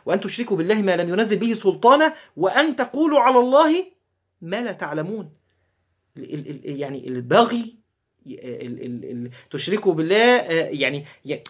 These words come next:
بص الموضوع، يعني بص الحاجات، "وأن تقولوا على الله ما، يعني ما، على الله ما لا تعلمون". أنت هتقول حاجة وأنت مش عارفها؟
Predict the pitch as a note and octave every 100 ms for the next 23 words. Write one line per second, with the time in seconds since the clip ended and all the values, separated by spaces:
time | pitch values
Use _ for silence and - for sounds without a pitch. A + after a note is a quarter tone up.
0 | E3+ A#3 - F#3+ E3 E3 A#3 A3 C3+ A#2+
1 | B2 D3+ - - D3+ F#3+ G#3+ _ _ D3+
2 | F#3 - A#3+ B3 F#3 G#3+ A#3 A#3 A#3 -
3 | _ D#3 D3 D3 C#3 - B2 E3 G3+ F3
4 | D#3+ C#3+ D#3+ F3+ A3 A#3+ A#3+ B3 G3 G#3
5 | A#3+ - - D#3+ D#3 F#3+ A#3+ A3+ A#3 A#3+
6 | A#3+ B3 A#3+ B3